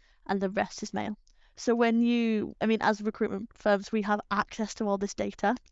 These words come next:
So we can see that. So when we get someone coming up to me going, uh, I want someone with ten years experience, who is a female, who has worked for these set of companies and this, I'm able to show them and be like, "Okay, so you're looking for a nought point nought nought nought five individual.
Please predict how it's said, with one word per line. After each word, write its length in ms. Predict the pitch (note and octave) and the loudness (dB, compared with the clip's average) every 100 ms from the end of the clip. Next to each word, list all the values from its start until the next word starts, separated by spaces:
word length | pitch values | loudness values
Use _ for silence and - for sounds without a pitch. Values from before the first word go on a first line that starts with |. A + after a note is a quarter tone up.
| - _ - | -20 _ -20
So 200 | - A3 | -2 2
we 120 | A#3 | 2
can 200 | A#3+ A3+ | 2 0
see 260 | G#3 A#3 A3+ | 0 2 2
that. 320 | - - - | 0 -2 -4
So 160 | - G#3+ | -2 0
when 160 | G#3+ | 2
we 140 | A3+ A#3 | 2 2
get 200 | A#3+ - | 0 -2
someone 220 | A3 G3+ | -4 -4
coming 320 | - G3+ F#3+ | -4 -4 -2
up 160 | G3 - | -4 -6
to 80 | - | -4
me 120 | G3 | -2
going, 380 | - D#2 D2 - - _ _ | 0 -2 -4 -6 -14 _ _
uh, 140 | G#2+ A2+ - | -2 -2 2
I 180 | A#3 A#3 | 2 4
want 280 | A#3 G#3 | 4 2
someone 260 | - G#3+ G#3 | -2 -2 0
with 140 | G#3+ - | -2 2
ten 220 | E4 D#4 | 2 4
years 160 | C#4+ | 2
experience, 720 | - - - - - A#3 - - | 0 -6 -6 -4 -6 -6 -8 -2
who 120 | B3+ | 0
is 100 | C4+ | 0
a 60 | C4 | -2
female, 640 | - G#3+ G3+ G3+ G3+ G#3 - - - - | -2 -2 2 2 2 0 -6 -20 -20 -4
who 140 | A#3 A3 | 0 0
has 180 | G#3 A#3 | 0 2
worked 240 | G#3+ - | 2 2
for 180 | G#3+ G3+ G3+ | 0 0 0
these 220 | D4 D#4+ | 2 2
set 180 | - G#3+ | 2 -4
of 80 | G#3+ | -4
companies 600 | - G#3 - G3 G3 G3+ | -4 -4 -2 0 2 0
and 200 | - G3 | 0 0
this, 300 | G#3 A3 G#3+ - | 0 -2 -6 0
I'm 220 | A3+ A#3 | 2 4
able 260 | C4 B3 A#3 | 2 2 0
to 120 | A3+ | -2
show 280 | - G#3 G#3 | -2 0 0
them 140 | G3+ | 0
and 100 | G3+ | -2
be 80 | G3+ | 0
like, 180 | G#3 - | 2 0
"Okay, 280 | G#3+ - G#3+ | -4 -4 -6
so 160 | - | -2
you're 120 | A3 A3 | 0 2
looking 320 | G#3+ - G#3 | 2 0 -2
for 180 | G#3 G3+ | 0 2
a 40 | |
nought 280 | G3+ G#3 - | 2 0 0
point 260 | G#3 G3+ | 0 2
nought 240 | F#3+ G3 G#3 | 0 -2 0
nought 200 | G#3 - | -2 0
nought 260 | G3+ - | -2 -4
five 320 | - A#2 A2+ G#3+ | 0 2 2 -2
individual. 760 | G3+ G3+ G3+ A3 G#3+ C4 | -4 0 0 2 2 2